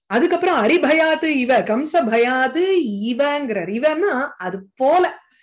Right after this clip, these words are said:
கம்சன்டேந்து பயந்தார் போல் நடந்துட்டார். இது என்ன ஆகும்னா,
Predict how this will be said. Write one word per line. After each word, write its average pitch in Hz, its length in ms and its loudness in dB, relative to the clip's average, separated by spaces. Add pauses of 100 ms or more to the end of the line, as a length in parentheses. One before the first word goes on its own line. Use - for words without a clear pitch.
(340)
கம்சன்டேந்து 320 760 0
பயந்தார் 220 800 -2 (140)
போல் 427 520 2 (100)
நடந்துட்டார். 202 640 -2 (720)
இது 311 420 2
என்ன 311 260 2
ஆகும்னா, 311 520 0